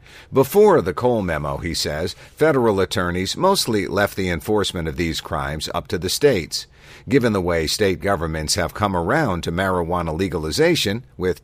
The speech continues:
twenty-nine states legalizing it in some form or another,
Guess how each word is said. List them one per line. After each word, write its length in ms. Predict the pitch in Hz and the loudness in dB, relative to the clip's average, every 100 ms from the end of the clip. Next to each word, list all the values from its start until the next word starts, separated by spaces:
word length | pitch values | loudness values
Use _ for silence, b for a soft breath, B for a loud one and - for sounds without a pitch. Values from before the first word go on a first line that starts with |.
| - | -18
twenty-nine 760 | - 131 110 98 104 120 104 | -6 -2 0 0 0 0 -2
states 440 | 87 - 80 76 67 | -2 -2 -2 -2 -2
legalizing 760 | 101 101 87 82 78 73 85 | -2 0 0 0 -2 -2 -2
it 160 | 87 101 | -4 -2
in 160 | 90 85 | -4 -2
some 320 | - 151 131 | 0 0 0
form 420 | - 80 71 65 | -4 -4 -4 -4
or 200 | 73 69 | -4 -4
another, 380 | 69 67 73 | -6 -8 -8